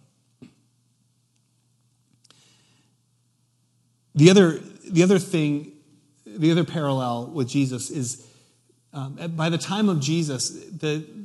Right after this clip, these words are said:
the Passover meal and remembrance was really meant to be celebrated in homes, you know, with you and your neighbor, as, as the text said. But by the time of Jesus, there was also a communal celebration of Passover.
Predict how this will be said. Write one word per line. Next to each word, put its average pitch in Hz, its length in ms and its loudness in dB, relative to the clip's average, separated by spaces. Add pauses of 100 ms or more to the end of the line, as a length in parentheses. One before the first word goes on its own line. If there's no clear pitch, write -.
(260)
the 160 120 -8
Passover 196 500 4
meal 139 480 4
and 131 240 0
remembrance 139 920 0 (220)
was 143 260 0 (120)
really 170 260 4
meant 151 220 2
to 147 80 -4
be 139 460 0
celebrated 139 460 0
in 139 120 0
homes, 131 480 -2
you 151 160 -6
know, 120 80 -4
with 120 180 -6
you 143 220 4
and 120 100 2
your 127 80 -2
neighbor, 131 380 0
as, 107 240 -8
as 113 140 -8
the 117 80 -6
text 139 300 -8
said. 110 200 -8
But 135 160 -4 (320)
by 175 100 -2
the 165 80 0
time 214 240 0
of 160 100 4
Jesus, 160 300 0
there 165 160 -2
was 147 100 0
also 202 320 0
a 139 40 -4
communal 170 600 0
celebration 120 680 -6
of 104 80 -12
Passover. 107 580 -14